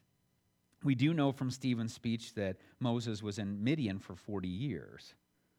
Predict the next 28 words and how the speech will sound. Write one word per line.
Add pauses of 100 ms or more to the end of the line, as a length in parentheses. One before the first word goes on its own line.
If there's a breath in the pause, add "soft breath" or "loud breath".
(880)
Acts
chapter
seven,
verse
thirty
says
this,
"After
forty
years
had
passed,
an
angel
appeared
to
Moses
in
the
flames
of
a
burning
bush
in
the
desert
near